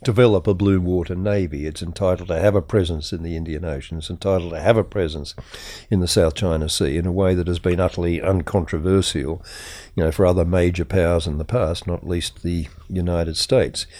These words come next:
The Belt and Road Initiative, although it's jangled a few nerves around the place because of the alleged geostrategically threatening character of it and, you know, creating a whole bunch of client states,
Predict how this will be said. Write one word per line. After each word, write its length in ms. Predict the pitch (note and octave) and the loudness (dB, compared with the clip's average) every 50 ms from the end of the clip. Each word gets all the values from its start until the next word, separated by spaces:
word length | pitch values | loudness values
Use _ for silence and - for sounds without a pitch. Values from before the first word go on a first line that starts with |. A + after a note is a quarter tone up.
| - - - - - - | -20 -18 -20 -20 -12 -8
The 80 | - F2 | -4 2
Belt 220 | G#2+ G#2+ G2 D#2 | 4 4 4 4
and 120 | E2 F2 | 0 0
Road 320 | F#2+ G#2 G#2+ G#2+ G#2 G#2 F2+ | 4 6 6 8 6 6 4
Initiative, 640 | F2 F2 F#2 F#2+ - - G#2 - A#2+ A2+ G2 F#2 | 2 0 0 0 0 -2 -4 -2 0 -2 0 0
although 280 | F2 E2+ F2 E2+ E2+ E2+ | -2 -2 0 0 0 0
it's 200 | E2 D#2+ - - - - - - G2 | -2 -4 -6 -10 -10 -16 -12 -10 -8
jangled 440 | F#2 - G#2+ F#2+ F#2+ E2+ E2+ E2+ E2 | 2 4 4 4 4 2 0 -2 -2
a 40 | D#2+ | -2
few 200 | - - G2 E2+ | 0 2 2 2
nerves 380 | E2+ F2+ F2+ F#2 F#2 E2+ E2+ F#2 | 2 2 4 2 2 2 0 -2
around 280 | D#2+ E2+ E2+ E2+ E2+ | -2 0 0 0 0
the 80 | D#2+ D#2+ | -2 -6
place 380 | - - G2+ G2 F#2+ F#2 - | -2 -2 0 0 0 0 -2
because 360 | - - - D2+ - F#2 D#2+ E2+ | -4 -6 -10 -6 -6 -6 -6 -6
of 80 | E2 F2 | -6 -4
the 100 | E2+ E2 | -4 -4
alleged 420 | D#2+ E2+ F2+ F2+ D#2+ D#2 - - - - | 0 2 2 0 0 -2 -6 -10 -12 -14
geostrategically 1160 | - - G2 F2 F2 F#2 F2+ - - - E2+ - - F#2 F2+ F2 E2+ F2 D#2+ - - F#2 D#2+ - | -4 0 2 4 4 4 2 0 -2 -4 -4 0 2 2 2 4 2 0 -2 0 0 0 0 0
threatening 680 | - - G#2 F#2+ - - - E2+ E2+ F2 E2 F2 F#2+ | -2 0 0 0 0 0 -6 -4 -4 -2 -2 -2 -4
character 580 | - - A2 G2+ G2+ G2+ E2+ - F#2 F2+ F#2 G2 | 0 4 4 6 6 4 2 2 -2 0 4 4
of 140 | G2 F#2+ G#2 | 4 4 4
it 280 | G2+ F#2 - - - | 2 0 0 -4 -8
and, 320 | F#2 F2 F2+ F2+ F2 D#2+ E2+ | -4 -2 -2 -2 -2 -2 -2
you 80 | F2+ | -2
know, 200 | E2+ F#2 F2+ E2+ - - | -2 -2 -4 -6 -10 -16
creating 380 | - - F#2+ F#2 G2 F#2 F#2 | -6 -2 0 0 0 0 0
a 40 | F2+ | 0
whole 140 | F2 F#2+ F#2 | 0 0 0
bunch 260 | F2 G2+ G2 F2 - | 0 0 0 0 -2
of 100 | F#2 E2 | -8 -8
client 360 | - - A2 G2 G2+ G2 F2+ | -2 0 2 2 2 0 -2
states, 360 | - - A#2+ A2+ A2+ G#2 - | -2 2 4 4 4 2 -2